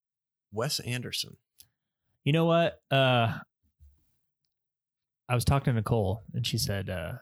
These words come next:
Speaker 2: "You know what he's gonna pick? He's gonna pick that stupid, <laughs>
Speaker 1: <laughs>
Speaker 2: weird <laughs> director, you know, with all the dumb stuff in it." <laughs> I'm like,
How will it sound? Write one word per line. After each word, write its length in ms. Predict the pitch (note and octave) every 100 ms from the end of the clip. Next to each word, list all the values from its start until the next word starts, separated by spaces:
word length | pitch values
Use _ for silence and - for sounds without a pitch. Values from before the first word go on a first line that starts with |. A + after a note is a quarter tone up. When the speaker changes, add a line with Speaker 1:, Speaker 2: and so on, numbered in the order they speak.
| _
Speaker 2:
"You 120 | C3+
know 60 | F#3
what 60 | F#3+
he's 100 | D#3
gonna 140 | B2
pick? 300 | - B2 C#3
He's 140 | C3+
gonna 140 | D#3 F3
pick 180 | F3+ -
that 180 | D3+
stupid, 640 | - - - C3+ - D3 C#3+ - - - - - _
<laughs> 0 |
Speaker 1:
<laughs> 600 | G3 E3 - D#3 D3 _
Speaker 2:
weird 600 | B2 C3 C#3 D3 D3 C3+ - _ - - G4 - _ -
<laughs> 440 | - - _ -
director, 800 | C3+ B2+ A2+ B2 - D3 C#3+ D3 - _ _ _ _ _ _ _ _ -
you 100 | E3+
know, 140 | F3 D#3+
with 100 | D3+
all 100 | D#3
the 100 | C3
dumb 400 | G#2 A#2+ B2 C#3
stuff 320 | - D3 -
in 100 | D3+
it." 160 | D#3+ -
<laughs> 400 | - - - -
I'm 1040 | A3+ - F#4 D#4 - - - - - - D4
like, 400 | B3+ D4 -